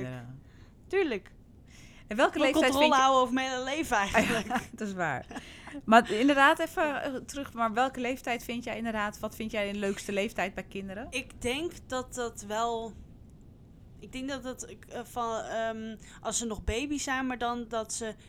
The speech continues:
Speaker 2: net probeer-, eh, een beetje gaan lopen en een beetje gaan brabbelen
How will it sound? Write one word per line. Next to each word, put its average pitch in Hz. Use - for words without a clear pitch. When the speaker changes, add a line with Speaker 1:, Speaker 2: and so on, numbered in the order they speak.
Speaker 2:
net 226
probeer-, 214
eh, -
een -
beetje 208
gaan 202
lopen 190
en 196
een 190
beetje 190
gaan 180
brabbelen 175